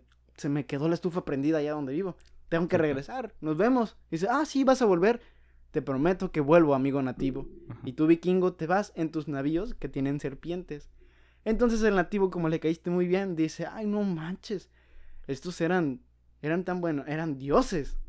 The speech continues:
Speaker 2: Ujú, ujú.
Speaker 1: Entonces vamos a esperar a que un día regrese
Speaker 2: A que un
Speaker 1: ese
Speaker 2: día
Speaker 1: hombre
Speaker 2: regresen.
Speaker 1: alto, barbón, vikingo, que venía en una serpiente. Mi dios Quetzalcóatl."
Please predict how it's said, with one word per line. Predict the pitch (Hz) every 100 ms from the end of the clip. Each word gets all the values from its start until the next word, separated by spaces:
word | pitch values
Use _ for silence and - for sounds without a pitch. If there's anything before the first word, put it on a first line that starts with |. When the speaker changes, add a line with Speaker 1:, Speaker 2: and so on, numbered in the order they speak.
| -
Speaker 2:
Ujú, |
ujú. | 131 143 139 139
Speaker 1:
Entonces | 135 160 170
vamos | 170 202 196
a |
esperar | 185 - 151 160 196 -
a | 151
que | 151 151
un | 180
día | 165 170
regrese | 156 147 143 151 170
Speaker 2:
A |
que | 156
un |
Speaker 1:
ese | - 147
Speaker 2:
día |
Speaker 1:
hombre | 165 170 165
Speaker 2:
regresen. | 165 -
Speaker 1:
alto, | 160 170 170 175 147
barbón, | 131 131 147 170 180
vikingo, | 139 123 160 170 165 214 - - - - - - - - -
que | 165
venía | 147 151 170
en |
una | 180 180
serpiente. | 175 143 139 175 175 160 143 123 - - - - - - - - -
Mi | 147 151
dios | 143 165 175
Quetzalcóatl." | - 170 - 135 123 - 165 139 -